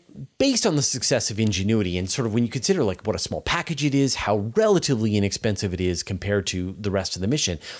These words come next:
it's a given that from this point on, there will always be a helicopter flying with every single mission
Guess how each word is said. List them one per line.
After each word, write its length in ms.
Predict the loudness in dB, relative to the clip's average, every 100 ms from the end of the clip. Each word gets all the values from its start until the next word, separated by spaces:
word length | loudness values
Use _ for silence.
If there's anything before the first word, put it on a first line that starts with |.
| -18 _
it's 180 | -2 0
a 60 | 0
given 400 | 0 0 -2 -4
that 160 | -4 0
from 140 | 4
this 120 | 4 2
point 260 | 2 4
on, 200 | 4 2
there 140 | 4 4
will 200 | 2 2
always 440 | 4 4 4 0
be 220 | 0 0 2
a 60 |
helicopter 580 | 2 0 0 -2 -2 -6
flying 400 | -2 0 0 0
with 160 | -2 0
every 220 | 0 2
single 280 | 2 2 2
mission 360 | 2 0 -6